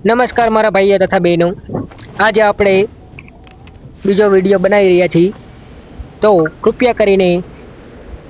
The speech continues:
લાઈક, ફોલો, શેર, સબસ્ક્રાઇબ જે કરવું એ કરી લેજો. અને આ જે ખાસ નોંધ છે, જે તમારે ખાસ જાણવી, કાનમાં ઠોરિયા પહેલા ભરાવીને રાખજો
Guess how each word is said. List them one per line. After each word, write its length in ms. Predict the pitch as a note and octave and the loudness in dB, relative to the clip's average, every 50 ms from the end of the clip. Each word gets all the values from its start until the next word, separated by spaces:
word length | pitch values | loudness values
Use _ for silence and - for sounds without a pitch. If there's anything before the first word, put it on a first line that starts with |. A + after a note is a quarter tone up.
| - - | -6 -2
લાઈક, 220 | D#3+ F#3+ G#3 A3 - - - - - | 0 0 2 0 -2 -6 -12 -6 -2
ફોલો, 300 | F#3 G#3 G3+ G#3 G3 G3 | 0 2 2 2 2 0
શેર, 300 | F3 - - G3+ G3+ G3+ | -2 -4 0 0 0 0
સબસ્ક્રાઇબ 600 | F3+ - F#3+ F3+ - - - G3 F#3+ F#3+ F#3 F#3+ F#3 - - - - - | 0 -2 -4 -6 -6 -4 -2 0 0 2 0 -2 -4 -8 -14 -16 -14 -4
જે 140 | - F#3+ G3+ | -2 -2 -2
કરવું 280 | G3 - F#3+ F3 F3 F3+ | 0 0 -2 0 0 0
એ 20 | |
કરી 200 | - - F3 D#3+ | 0 0 -2 -2
લેજો. 220 | C#3+ A#2+ A2 G#2+ - - - - - - - _ - - - - - - - - - - - - - - - - | -2 -4 -6 -8 -12 -14 -20 -20 -20 -20 -20 _ -20 -20 -20 -20 -20 -20 -20 -20 -20 -20 -20 -20 -20 -20 -8 -4
અને 160 | F#3 F#3 G3 | -2 0 0
આ 160 | G3 G3+ G3+ | 0 0 0
જે 140 | F#3+ G3 G3+ | 0 -2 -4
ખાસ 380 | - - - - F#3+ F3+ - - - | -4 -4 -4 -2 -2 -4 -4 -2 -2
નોંધ 200 | E3+ E3 E3 D3 | 0 0 0 0
છે, 320 | C3+ - D#3+ D3+ A#2 - - - - _ - - - | -2 -2 -4 -4 -4 -6 -12 -20 -20 _ -20 -10 -4
જે 160 | - E3+ F3 | -2 0 0
તમારે 360 | E3+ - F3 E3 E3 E3 E3+ E3 | 0 -2 -2 -2 0 0 -2 -2
ખાસ 380 | - - - E3 E3 E3 D#3+ - - - _ _ - - - _ _ _ _ - - - - - - - - - _ - | -4 -4 -2 0 0 0 -2 -4 -10 -20 _ _ -20 -20 -20 _ _ _ _ -20 -20 -20 -20 -20 -20 -20 -20 -20 _ -6
જાણવી, 360 | F3+ F#3 F#3+ F#3 E3+ C3 G#2+ G2+ - - - - - - - - - - - - - - - - - - - - - - - - - - - - - - - - - - - - - - - - - - - - - - - - - - | -2 -2 0 0 -2 -2 -4 -8 -10 -12 -12 -12 -12 -12 -14 -14 -16 -18 -18 -18 -20 -20 -20 -20 -20 -20 -20 -20 -20 -20 -20 -20 -20 -20 -20 -20 -20 -20 -20 -20 -20 -20 -20 -20 -20 -20 -20 -20 -20 -20 -20 -20 -20 -20 -20 -20 -8 -4
કાનમાં 580 | - G#3 A3 A#3+ A#3+ A#3+ A#3+ A#3 A#3 A#3 A#3 | -2 -2 0 0 -2 0 0 0 2 0 0
ઠોરિયા 920 | - - - - F3 F3+ G3+ G#3 A3+ G#3 G#3 G3+ G3 G3 F#3+ F#3+ G3 G3+ G3+ - - - - - | -2 -4 -4 0 0 2 2 0 0 0 0 2 2 2 0 0 0 -2 -4 -6 -12 -20 -10 -4
પહેલા 400 | - E3+ D#3+ D3+ D3+ D#3+ D#3+ D#3+ | -2 0 0 0 0 0 0 -2
ભરાવીને 540 | C#3+ - C3+ B2+ C3 C3 B2+ B2+ B2+ C3+ C#3 | -2 -4 -4 -4 -4 -4 -4 -4 -4 -2 -2
રાખજો 400 | C#3 C#3 B2 A#2 G#2 - G#2 G2+ | -2 -4 -6 -6 -6 -6 -6 -6